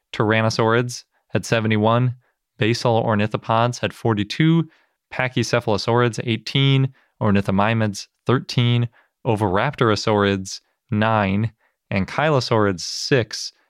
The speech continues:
And nodosaurids, six. And then just one dromaeosaurid and one troodontid.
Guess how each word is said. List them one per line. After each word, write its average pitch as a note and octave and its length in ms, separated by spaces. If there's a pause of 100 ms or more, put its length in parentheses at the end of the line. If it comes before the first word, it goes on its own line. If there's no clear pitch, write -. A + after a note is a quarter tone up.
And G2 240
nodosaurids, G2+ 580
six. - 580 (340)
And A2 180
then G#2+ 200
just G#2 220
one C3 420
dromaeosaurid A2+ 960
and F#2 260
one G2+ 320
troodontid. F#2+ 800